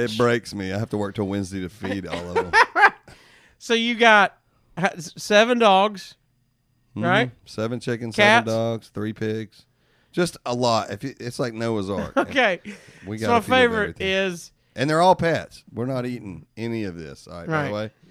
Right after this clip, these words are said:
Speaker 1: we're feeding it and not eating any of it.
Speaker 2: Well, look at, look at, if you're watching on YouTube, one of us is a vegetarian and one of us is not.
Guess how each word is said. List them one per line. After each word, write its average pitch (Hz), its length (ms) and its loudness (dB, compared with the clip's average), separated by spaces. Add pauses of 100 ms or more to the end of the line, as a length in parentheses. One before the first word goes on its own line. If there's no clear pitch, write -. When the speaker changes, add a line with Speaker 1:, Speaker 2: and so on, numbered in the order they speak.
(360)
Speaker 1:
we're 107 160 0
feeding 151 420 -2
it 107 220 -4
and 95 160 -10
not 101 240 -6
eating 98 340 -12
any 104 240 -4
of 76 220 -12
it. 76 100 -20
Speaker 2:
Well, 202 100 0
look 208 200 2
at, 185 300 2
look 233 220 2
at, 240 120 -2
if 202 120 0
you're 214 120 -2
watching 226 340 4
on 208 80 2
YouTube, 196 380 0
one 190 240 4
of 202 100 0
us 175 80 -6
is 165 60 -10
a 170 40 -8
vegetarian 175 600 0
and 151 100 -4
one 151 100 -4
of 151 120 -6
us 139 80 -8
is 139 120 -10
not. 135 300 -8